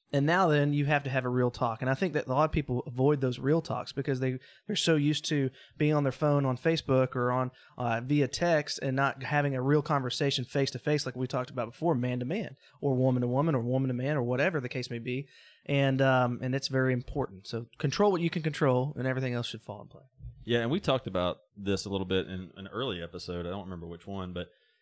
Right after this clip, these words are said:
Speaker 2: um, it just goes back to the, the taking responsibility thing. It goes back to um, looking in the mirror. And this is the hardest thing to do. And I'll, I'll speak for myself. The hardest thing to do, and I've, I've spent years trying to get better at this, and I am better at it now, but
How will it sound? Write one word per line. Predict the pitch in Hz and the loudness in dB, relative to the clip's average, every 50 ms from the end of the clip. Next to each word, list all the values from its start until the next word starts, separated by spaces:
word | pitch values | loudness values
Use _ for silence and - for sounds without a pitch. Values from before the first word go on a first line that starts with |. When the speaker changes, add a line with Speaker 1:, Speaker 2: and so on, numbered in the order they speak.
| _ _ _ _ 110 | _ _ _ _ -4
Speaker 2:
um, | 98 92 92 90 90 90 92 - | -2 -2 -2 -2 -4 -6 -6 -8
it | 110 107 98 | -8 -6 -6
just | 117 110 - | -8 -8 -6
goes | - 117 110 101 92 | -4 -4 -4 -4 -2
back | 87 107 104 95 - - | 0 0 0 0 -2 -6
to | - 104 98 98 90 | -6 -4 -4 -4 -2
the, | 92 95 92 90 90 90 - - 107 | -2 -2 -2 -2 -2 -4 -6 -8 -10
the | 98 92 | -10 -4
taking | - - 101 90 98 | -4 -4 -4 -4 -4
responsibility | 92 90 - - 95 92 90 - 92 87 95 90 90 90 87 | -8 -8 -8 -6 -8 -8 -6 -8 -6 -6 -4 -4 -4 -8 -8
thing. | - 92 87 87 | -6 -6 -6 -6
It | 87 90 | -6 -6
goes | - 101 92 87 | -4 -6 -6 -4
back | 87 101 95 92 - - | -2 -2 -4 -4 -4 -4
to | - 95 92 90 - _ _ _ _ _ _ _ | -4 -2 -2 -2 -4 _ _ _ _ _ _ _
um, | - 92 92 92 90 90 90 90 90 90 90 _ _ _ | -6 -4 -2 -2 0 0 -2 -2 -4 -6 -10 _ _ _
looking | - 113 113 123 123 - 120 | -6 0 0 0 0 0 -2
in | 110 104 | -2 -2
the | 101 | 0
mirror. | 104 101 90 85 82 - | 0 0 0 -2 -2 -4
And | 107 110 | -2 0
this | 117 135 - | 0 0 0
is | 139 113 | 0 0
the | 107 104 | 0 0
hardest | - - 131 131 127 - - | 2 2 2 2 2 0 0
thing | 131 117 110 | -2 -2 -2
to | 110 | -2
do. | 101 98 90 85 90 101 - | -2 -2 -4 -4 -6 -8 -8
And | 110 104 104 | -4 -2 0
I'll, | 107 107 - | -2 -2 -2
I'll | 117 117 | -2 -4
speak | - - 127 101 | -2 -2 -4 -4
for | - 107 | -2 -4
myself. | 104 95 87 98 90 87 85 | -4 -4 -4 -4 -6 -8 -8
The | 82 - | -10 -8
hardest | - - 113 110 - | -2 -2 -2 -2 -2
thing | - 101 | -4 -4
to | 98 | -2
do, | 92 95 | -2 -2
and | 95 92 | -2 -2
I've, | 95 90 - _ - | -4 -6 -6 _ -8
I've | 98 92 87 - | -8 -8 -8 -12
spent | - - 110 107 - | -8 -4 -4 -4 -2
years | 101 98 104 104 101 95 - | -2 0 2 2 0 0 -4
trying | - - 101 98 95 92 90 | -6 -4 -2 -2 -2 -2 -4
to | - 95 | -6 -6
get | 87 95 95 90 92 | -6 -6 -8 -4 -2
better | 98 101 95 95 92 | -2 0 0 0 -4
at | 87 - | -4 -4
this, | 98 92 92 87 - | -4 -4 -4 -4 -4
and | 92 90 | -8 -6
I | 90 92 117 | -4 -2 -2
am | 156 147 | -2 0
better | 107 101 92 92 | 0 0 0 0
at | 92 90 90 | -2 -2 -4
it | 82 | -4
now, | 90 92 92 90 | -6 -4 -4 -4
but | 90 95 92 90 | -2 -2 -4 -4